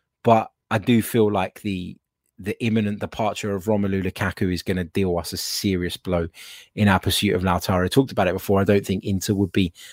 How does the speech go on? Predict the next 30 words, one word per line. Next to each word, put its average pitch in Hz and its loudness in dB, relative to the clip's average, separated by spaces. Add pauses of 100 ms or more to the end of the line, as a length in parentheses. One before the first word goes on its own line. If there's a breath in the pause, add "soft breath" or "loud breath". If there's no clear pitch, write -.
(160 loud breath)
open 113 6
to 104 4
allowing 98 4
both 101 2
those 95 0
players 92 0
to 95 -4
leave 92 0
in 92 0
the 92 -2
same 92 0
window. 92 0 (840 loud breath)
<sighs> - -6
Tammy 127 6
Abraham, 127 6
I'm 131 6
not 143 4
really 120 6
sure 123 6
about 95 2
Tammy 101 0
Abraham, 95 0
if 95 -2
I'm 98 0
honest. 104 -2 (460 loud breath)
Uh, 92 0 (400)
you 113 -10
know, 101 -2
I, 95 -6
I, 104 -6